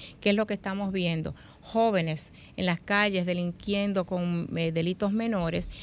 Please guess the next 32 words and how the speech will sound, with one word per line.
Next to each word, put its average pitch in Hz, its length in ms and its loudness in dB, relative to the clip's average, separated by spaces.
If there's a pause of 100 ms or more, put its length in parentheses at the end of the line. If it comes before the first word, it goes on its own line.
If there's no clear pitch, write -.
(320)
y 220 420 2
no 226 180 2
dudes 269 340 4
tú 262 160 -2
que 262 120 -2
también 220 400 0
sean 220 300 0
de 202 80 2
esos 226 320 -2 (140)
casi 208 260 0
setecientos 208 600 -2
mil 202 200 0
jóvenes 202 440 0
que 185 160 -2
nos, 170 400 -4 (360)
eh, 170 640 0 (100)
indicaron 180 880 -2
el, 165 300 -4
la 165 160 0
semana 175 320 -2
pasada 180 420 -2
en 180 60 -4
un 175 100 -2
medio 180 200 -2
de 185 60 -2
información 180 680 -4 (520)
de 180 120 -2
circulación 180 500 -2
nacional 190 640 -2
que 220 400 2
están 220 400 0
fuera 247 580 0